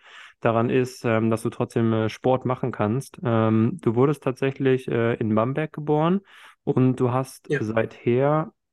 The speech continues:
Speaker 1: die, übrigens schöne Stadt Bamberg, muss ich dazu sagen. Ist eine <laughs> sehr, sehr tolle Stadt.
Speaker 2: Ja.
Speaker 1: War ich schon des Öfteren, ähm, immer so ein bisschen auf dem Weg, äh, von Berlin nach München. Ähm, bin ich mal kurz über Umwege dann sozusagen <laughs> nach Bamberg gerutscht.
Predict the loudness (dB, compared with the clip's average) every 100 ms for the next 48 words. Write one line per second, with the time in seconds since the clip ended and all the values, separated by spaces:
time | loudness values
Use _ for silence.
0 | -10 -6 -2 0 0 0 0 2 2 4
1 | 2 2 0 -2 -2 0 -2 -4 -6 -4
2 | -4 -2 0 0 0 -6 0 2 4 4
3 | 4 6 4 2 -2 -6 -4 -2 -2 -6
4 | -20 _ _ -2 -2 0 0 2 0 -2
5 | -2 0 -2 -2 0 2 2 0 2 0
6 | 0 -2 -4 -4 -4 -2 0 0 -4 -4
7 | -2 0 0 2 0 0 -2 -4 -4 -8
8 | -10 -6 -2 0 0 -2 -2 -2 0 2
9 | 2 0 _ -20 -20 -20 _ 2 2 2
10 | 0 2 2 2 0 0 -2 -4 -6 -4
11 | -2 -2 -2 -2 0 2 2 2 0 -2
12 | -4 -10